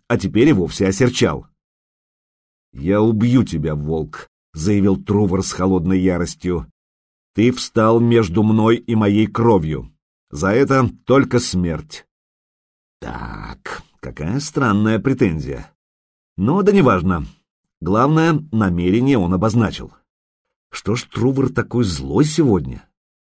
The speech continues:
Не похоже на него вообще-то. Но это и к лучшему. Позлим его еще немного.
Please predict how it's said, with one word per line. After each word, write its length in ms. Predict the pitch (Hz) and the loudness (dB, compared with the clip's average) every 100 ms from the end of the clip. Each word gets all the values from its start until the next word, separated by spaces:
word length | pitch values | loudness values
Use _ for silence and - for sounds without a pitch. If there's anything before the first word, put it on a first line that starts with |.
| - | -8
Не 100 | 90 | -6
похоже 460 | 98 170 165 131 160 | -4 -2 2 2 4
на 80 | |
него 240 | 160 143 95 | 4 4 2
вообще-то. 580 | 85 - 90 71 62 - _ _ _ _ _ - | 0 -4 -6 -6 -12 -18 _ _ _ _ _ -6
Но 260 | 127 208 - | -4 -4 -2
это 220 | 143 143 | -2 0
и 80 | 120 | -2
к 100 | - | -2
лучшему. 520 | 82 76 - 98 - _ _ _ _ - | -6 -6 -10 -14 -18 _ _ _ _ -4
Позлим 400 | 98 82 117 160 | -2 0 2 4
его 180 | 131 | 4
еще 300 | 151 151 104 | 4 2 0
немного. 600 | 82 80 80 71 73 67 | 0 -2 -4 -4 -6 -10